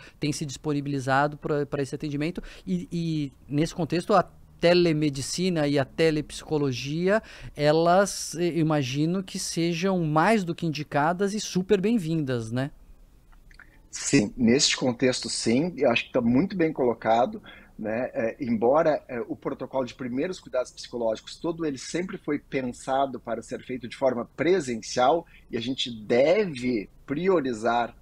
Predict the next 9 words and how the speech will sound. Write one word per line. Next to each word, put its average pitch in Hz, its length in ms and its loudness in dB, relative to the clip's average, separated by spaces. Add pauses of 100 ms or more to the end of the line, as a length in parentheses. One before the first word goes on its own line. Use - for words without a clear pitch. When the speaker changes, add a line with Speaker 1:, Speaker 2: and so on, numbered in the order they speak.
(120)
Speaker 2:
a 104 200 -2
ação 143 380 -6
presencial 117 800 -2 (320)
nos 120 180 -6
primeiros 117 440 -4
cuidados 113 320 -4
psicológicos, - 1040 -8
tá? 165 240 -12 (640)
É, 113 560 0